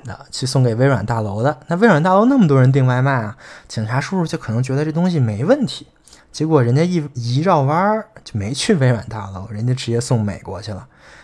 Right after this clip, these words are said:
这就让人没想到，对吧？但是围绕这个跟上争论有很多啊，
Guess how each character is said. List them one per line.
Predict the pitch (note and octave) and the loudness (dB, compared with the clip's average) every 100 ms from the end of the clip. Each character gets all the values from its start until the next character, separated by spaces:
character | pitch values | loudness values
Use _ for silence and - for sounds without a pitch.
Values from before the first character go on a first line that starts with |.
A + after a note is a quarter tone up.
| _ | _
这 | - - A3 | -8 0 4
就 | D3+ | 4
让 | A#2+ A#2+ | 6 4
人 | G#2+ A2 | 2 2
没 | A2+ | 2
想 | C3 A#2 F#2+ | 2 0 0
到， | C3+ D#3 B2 | 2 2 2
对 | G2+ - | -4 -8
吧？ | G#2 - - - - - - - | -10 -14 -20 -20 -20 -20 -20 -6
但 | G#3 | 0
是 | F3 | 0
围 | G#2+ A2 | 0 -2
绕 | D#3 F#3 | 0 2
这 | C#3+ | 0
个 | B2 - - - - - - - - - | 0 0 -2 -4 -4 -4 -4 -4 -4 -2
跟 | C3 | -2
上 | C3+ - B5 - - - - - - - - | -2 -4 -4 -4 -4 -4 -4 -4 -6 -6 -8
争 | - A#3+ C#4 D4 | -6 -4 -4 -4
论 | B3+ G#2+ | -4 -4
有 | A2+ | -8
很 | - - A#2+ | -10 -16 -16
多 | G2+ | -14
啊， | F#2+ | -16